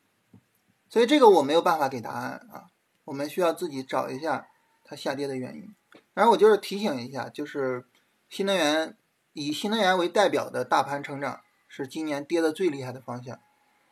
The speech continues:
我们需要找到它下跌的原因。这个看到重要点位不着急卖出，但是个股碰到止损位还是无条件卖出，那当然了。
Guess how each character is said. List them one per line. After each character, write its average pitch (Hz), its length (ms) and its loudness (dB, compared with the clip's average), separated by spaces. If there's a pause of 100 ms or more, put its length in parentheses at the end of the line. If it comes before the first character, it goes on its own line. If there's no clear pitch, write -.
(160)
我 131 100 -8
们 131 100 -8
需 170 140 -6
要 151 160 2
找 123 260 -4
到 139 320 -4 (280)
它 - 120 -20
下 139 200 -10
跌 131 100 -6
的 131 80 -6
原 123 220 -12
因。 208 160 -20 (1900)
这 226 100 -6
个 220 260 4
看 233 220 0
到 240 100 2
重 240 160 2
要 233 60 4
点 175 180 4
位 190 120 2
不 190 120 -4
着 196 160 6
急 170 140 -4
卖 151 160 0
出， 151 240 -6
但 175 160 -2
是 196 80 -4
个 202 240 4
股 147 160 -8
碰 202 220 -8
到 185 120 2
止 190 160 -2
损 175 180 -2
位 208 140 2
还 147 140 -2
是 139 80 -4
无 135 140 -6
条 139 120 -12
件 131 140 -6
卖 135 140 -10
出， - 240 -20
那 156 120 -4
当 127 140 -4
然 127 140 -10
了。 - 160 -20